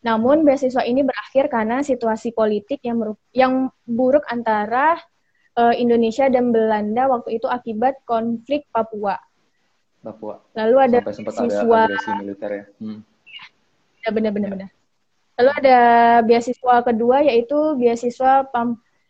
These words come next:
Speaker 1: pasan Perang Dunia yang dananya berasal dari pemerintahan Jepang, yang
Speaker 2: Hmm.
Speaker 1: mahasiswa Indonesia dikirim ke berbagai universitas di Jepang pada masa itu. Lalu ada
Speaker 2: Hmm.
Speaker 1: beasiswa yang ketiga, yaitu beasiswa mahit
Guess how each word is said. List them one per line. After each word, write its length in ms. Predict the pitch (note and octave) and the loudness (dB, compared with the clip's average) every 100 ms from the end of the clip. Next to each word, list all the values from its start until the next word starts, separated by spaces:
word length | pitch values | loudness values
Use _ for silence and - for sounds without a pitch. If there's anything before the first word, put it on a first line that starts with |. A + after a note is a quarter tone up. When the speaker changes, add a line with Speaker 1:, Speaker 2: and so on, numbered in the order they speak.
| _ | _
Speaker 1:
pasan 400 | A#3+ B3 B3+ B3+ | -4 -2 -4 0
Perang 240 | B3 A#3+ | 0 0
Dunia 560 | A#3+ A#3 G#3+ A3 C4+ D4+ | 2 0 0 0 0 0
yang 160 | C#4 B3 | 0 0
dananya 320 | A3+ A3 B3+ | 0 0 -4
berasal 400 | A#3+ A3+ B3+ B3+ | -2 -2 0 0
dari 160 | A#3+ | 2
pemerintahan 560 | A#3 A3+ A3 G#3+ A3 G#3+ | 0 -2 -6 -8 -8 -8
Jepang, 560 | G#3 - - G#3+ C4 F4 _ _ _ _ _ _ - | -8 -10 -6 -2 -2 -4 _ _ _ _ _ _ -2
yang 400 | B3+ D4+ D#4+ D#4 | 0 0 0 -4
Speaker 2:
Hmm. 80 | - _ _ | -6 _ _
Speaker 1:
mahasiswa 600 | A#3+ B3 A#3+ A#3+ A#3+ A#3+ A#3+ A#3+ A#3+ A#3 | -4 -2 -4 -10 -6 -2 2 2 4 2
Indonesia 400 | A#3+ A#3 A#3 A#3 C#4+ | 0 0 0 2 0
dikirim 560 | B3 - A3+ B3 D4 C#4+ | 0 -2 2 4 2 2
ke 80 | B3 | 0
berbagai 400 | A3+ G#3+ A#3 A#3+ | 0 0 0 0
universitas 640 | A3+ G#3+ A3 - B3 A3+ | -2 -8 -14 -10 -10 -8
di 80 | G3+ | -10
Jepang 320 | G#3+ A#3 A#3+ | -6 -6 -4
pada 160 | A3 G#3 | -2 -2
masa 240 | G3 F#3+ | -6 -12
itu. 480 | F#3+ G#3+ G#3 G3 G3 _ _ _ - | -8 -2 0 0 -4 _ _ _ -4
Lalu 240 | A3 A#3+ | 0 2
ada 320 | C4 B3 A#3+ | 2 4 2
Speaker 2:
Hmm. 80 | A3+ | 4
Speaker 1:
beasiswa 500 | A3+ A3+ A#3+ - A#3 A#3 | 2 2 -4 0 2 2
yang 160 | A#3 | 0
ketiga, 640 | A3+ A3 - - A#3+ D4 D#4+ | -4 -8 -10 -2 2 4 2
yaitu 320 | B3+ A#3 C4 | 0 -4 -2
beasiswa 400 | A#3 A#3+ A3+ A3+ | -2 -2 -4 -4
mahit 400 | A3 G#3 C4+ E4+ | -4 -4 -4 -4